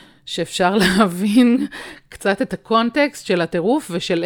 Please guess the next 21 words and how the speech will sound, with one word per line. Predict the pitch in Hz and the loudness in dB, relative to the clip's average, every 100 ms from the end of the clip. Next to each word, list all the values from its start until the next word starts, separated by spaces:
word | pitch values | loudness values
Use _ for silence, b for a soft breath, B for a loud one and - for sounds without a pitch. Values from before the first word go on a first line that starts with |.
| 180 | -2
איך | - 233 - - | 0 0 0 -4
הם | 214 226 | -2 0
בעצם | 196 190 - 214 208 | 0 0 -2 -8 -8
משתפים | 185 180 - 156 - 220 202 | -10 -10 -10 -12 -8 -6 -6
פעולה, | - 160 170 208 254 - | -6 -6 -2 -2 -2 -6
ו-, | 170 156 165 165 156 - | -14 -8 -4 -4 -4 -8
אה, | 165 165 170 156 - B B B B B | -8 -8 -10 -14 -18 B B B B B
ו-, | 156 170 170 | -6 -6 -6
ומעלים | 180 180 175 170 202 262 269 | -6 -6 -4 -2 -2 -2 -2
סרטוני | - 165 170 180 190 _ - | -4 -6 -4 -6 -8 _ -8
פורנו | - 247 262 269 - - | 0 2 2 0 -4 -8
תחת | - 226 226 233 - | -2 0 0 -4 -4
ה-, | 160 - _ - | -12 -12 _ -12
הקונטקסט | 175 175 175 - - _ 202 208 226 - 180 | -8 -6 -6 -10 -20 _ -6 -6 -6 -12 -12
הזה | 175 185 196 | -6 -6 -6
של | - 160 151 | -8 -10 -8
פופאיז. | 165 147 139 143 - B B B | -10 -8 -8 -8 -12 B B B
עכשיו, | - - 202 - _ | -8 -4 -6 -8 _
בלי | 196 185 277 339 | -8 -2 -2 -2
שום | - 302 285 | -4 -2 -2
קשר | - 294 - 180 170 | -2 -4 -4 -6 -4